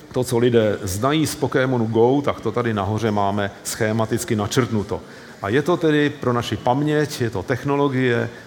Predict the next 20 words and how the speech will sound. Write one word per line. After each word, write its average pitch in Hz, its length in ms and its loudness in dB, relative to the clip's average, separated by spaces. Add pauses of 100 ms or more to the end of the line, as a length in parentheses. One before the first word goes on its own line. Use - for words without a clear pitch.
(120)
videomíchání, 107 1160 4 (180)
jo? 131 300 -4 (500)
Realita 147 960 0 (120)
a 90 100 -4
virtu-, 110 580 0
a, 95 220 -2
a 95 200 -2 (640)
rozšíření, 127 840 -2 (340)
augmentation, 123 1000 0 (1080)
se - 160 -2
dávají 135 480 2
dohromady 127 800 0 (500)
dvěma 123 800 2
videotoky 127 1160 2 (260)
a 107 80 -4
to 117 140 0
video 139 480 4
se 139 160 0
promítá 107 800 -2
na, 95 280 -4